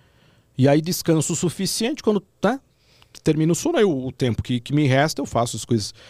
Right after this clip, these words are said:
as coisas que eu tenho que fazer, enfim, e, e pra tá sempre bem, né? Porque eu acho que isso é uma coisa que, assim, no passado eu já sacrifiquei mais o sono, hoje eu não faço isso,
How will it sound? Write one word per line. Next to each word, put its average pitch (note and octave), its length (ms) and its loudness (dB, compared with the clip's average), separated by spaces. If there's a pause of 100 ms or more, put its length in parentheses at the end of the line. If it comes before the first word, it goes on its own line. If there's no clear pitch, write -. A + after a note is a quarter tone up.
(720)
as A2+ 120 -14
coisas A2 160 -8
que - 60 -6
eu - 60 0
tenho G#2+ 140 -6
que - 40 -20
fazer, D3 340 0
enfim, G3 300 -4 (240)
e, B2+ 880 4
e G#2+ 60 2
pra F3+ 160 0
tá G3 140 0
sempre G#3 360 0
bem, A2 300 0
né? C3 180 -2 (140)
Porque - 140 -4
eu B2 100 2
acho - 140 -2
que B2+ 260 2 (360)
isso - 180 -2
é - 20 2
uma G3 160 0
coisa E3+ 360 2
que, D#3 120 -2
assim, A#2+ 260 0 (520)
no B2 80 -2
passado D3+ 420 2
eu D#3 40 2
já D#3 100 2
sacrifiquei D#3+ 680 0
mais C#3 240 2
o E3+ 40 -2
sono, G2 360 0
hoje G#2+ 160 2
eu A2+ 40 2
não B2 120 0
faço B2 340 -2
isso, - 380 -4